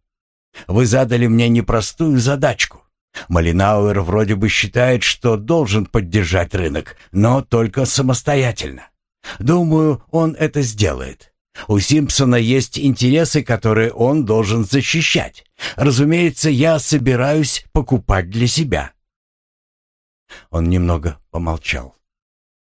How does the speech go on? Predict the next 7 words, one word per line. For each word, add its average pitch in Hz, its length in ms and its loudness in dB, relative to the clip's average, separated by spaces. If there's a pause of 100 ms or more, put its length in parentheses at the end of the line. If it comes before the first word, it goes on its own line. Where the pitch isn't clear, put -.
(640)
«Пока 147 300 0
что 143 200 -2
мне 135 220 2
не 135 160 2
удалось 98 640 -2
уговорить 85 640 -2
их, - 360 -8